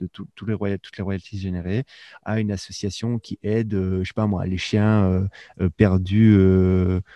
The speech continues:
en je sais pas quel pays, tu as genre une S P A, euh, en Belgique ou je sais pas quoi, tu vois. » Et, euh, et genre, euh, aider, euh, charity, quoi, la pure, euh, de la pure charity, tu vois.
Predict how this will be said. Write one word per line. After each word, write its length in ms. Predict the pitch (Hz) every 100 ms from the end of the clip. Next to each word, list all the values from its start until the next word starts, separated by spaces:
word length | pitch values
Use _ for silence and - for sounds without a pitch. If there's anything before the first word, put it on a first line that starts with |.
| - _
en 260 | 90 92 90
je 120 | 85
sais 80 | -
pas 100 | 98
quel 200 | 101 92
pays, 280 | 95 95 107
tu 140 | -
as 60 | 90
genre 120 | 85
une 180 | 92 92
S 140 | 87
P 220 | - 98
A, 200 | 92 98
euh, 260 | 95 87 85
en 100 | 87
Belgique 480 | 87 87 92 104 - -
ou 80 |
je 60 | 85
sais 40 |
pas 100 | -
quoi, 120 | 95 -
tu 100 | -
vois. » 80 | - - - - - - -
Et, 180 | 101 95
euh, 80 | 95 90 87 87 90
et 120 | -
genre, 160 | 90 110
euh, 160 | 95 90
aider, 400 | 101 95 110 113
euh, 220 | 92 85
charity, 380 | - 107 104 -
quoi, 200 | - - 107 -
la 140 | 85
pure, 240 | - 113
euh, 140 | 95 87
de 60 |
la 80 | 87
pure 180 | - 117
charity, 340 | - 95 92
tu 140 | 95
vois. 60 | -